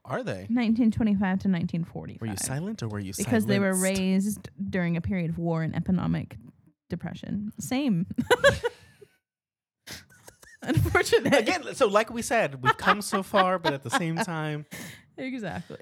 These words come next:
Speaker 1: we're still here. But, you know, there's those of us who will turn to horror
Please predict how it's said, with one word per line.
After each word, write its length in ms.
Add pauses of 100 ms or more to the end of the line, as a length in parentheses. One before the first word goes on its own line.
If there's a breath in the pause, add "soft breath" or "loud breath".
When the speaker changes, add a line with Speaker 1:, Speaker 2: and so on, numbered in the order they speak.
(120)
Speaker 1:
we're 100
still 520
here. 460 (300 soft breath)
But, 140
you 80
know, 120
there's 280 (100)
those 380
of 100
us 180
who 340
will 220
turn 300
to 140
horror 560